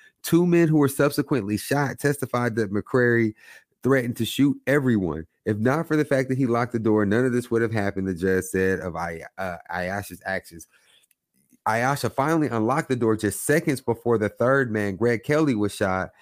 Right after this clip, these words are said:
and killed. Two others were wounded.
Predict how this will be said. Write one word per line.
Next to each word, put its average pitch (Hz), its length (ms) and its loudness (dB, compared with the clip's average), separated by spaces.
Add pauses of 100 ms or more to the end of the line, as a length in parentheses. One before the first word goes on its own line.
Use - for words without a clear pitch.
(300)
and 123 300 -2
killed. 101 500 -2 (140)
Two 156 300 0
others 123 280 -2
were 120 120 -2
wounded. 92 500 0